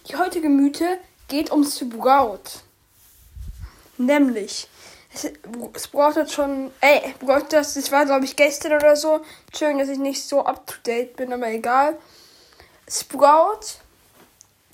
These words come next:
da ist jetzt so Sprout, das schaut in so ein Fernglas. Das Fernglas sieht aus wie,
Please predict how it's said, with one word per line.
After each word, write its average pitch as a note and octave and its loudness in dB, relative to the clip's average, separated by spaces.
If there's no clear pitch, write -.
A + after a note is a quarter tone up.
da - -4
ist C#4+ -2
jetzt C4 -8
so B3 -4
Sprout, D#4+ 2
das C#4 -8
schaut C#4 -4
in B3 -10
so C4 -2
ein A#3+ -6
Fernglas. F4 0
Das C#4+ -4
Fernglas F4+ 2
sieht C4+ -6
aus E4+ 4
wie, D4 2